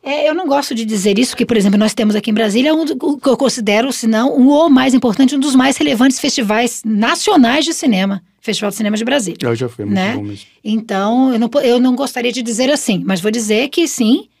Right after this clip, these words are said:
Speaker 1: é um dos mais relevantes que nós temos. Então,
Speaker 2: Tô
Speaker 1: e
Speaker 2: surpreso, eu não, não sabia de, dessa força de Brasília, né?
Speaker 1: É muito forte.
Speaker 2: Que pra mim era Rio, São Paulo, São Paulo, Rio.
Speaker 1: Eu já estive num festival onde dezessete filmes tinham atores que eu preparei.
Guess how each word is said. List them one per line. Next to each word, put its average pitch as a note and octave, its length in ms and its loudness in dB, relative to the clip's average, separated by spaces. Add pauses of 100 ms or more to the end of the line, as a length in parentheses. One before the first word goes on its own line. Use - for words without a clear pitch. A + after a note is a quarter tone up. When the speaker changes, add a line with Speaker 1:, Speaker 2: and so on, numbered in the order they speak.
Speaker 1:
é A3+ 300 0
um B3+ 120 2
dos C4 140 -4
mais B3+ 200 0
relevantes G#3 680 -4 (260)
que - 80 -8
nós A#3 200 -2
temos. E3 360 -6 (560)
Então, F3+ 540 0
Speaker 2:
Tô G#3+ 80 2
Speaker 1:
e G#3 40 2
Speaker 2:
surpreso, G#3+ 500 2
eu D#3 40 -2
não, D#3 160 -4
não D3+ 140 -4
sabia C#3 460 -4
de, B2 200 -6
dessa A#2+ 280 -8
força B2 420 -6
de A2 140 -8
Brasília, A2+ 560 -4
né? G3+ 160 0
Speaker 1:
É G#3+ 80 2
muito G#3+ 400 2
forte. B3 320 0
Speaker 2:
Que - 60 -4
pra D#3 140 0
mim D3+ 120 4
era E3+ 160 2
Rio, E3 240 4
São F#3 220 -2
Paulo, D3 340 2
São C#3 160 -6
Paulo, C#3 280 0
Rio. B2 160 -2
Speaker 1:
Eu C#3+ 120 4
já B3+ 120 0
estive C3 400 0
num D#4+ 120 2
festival C4 580 -2
onde E4 240 -4
dezessete B3 500 -2
filmes D4+ 420 0
tinham D#4+ 140 -4
atores D4 300 -4
que - 60 -6
eu B3+ 40 -8
preparei. F3 420 -2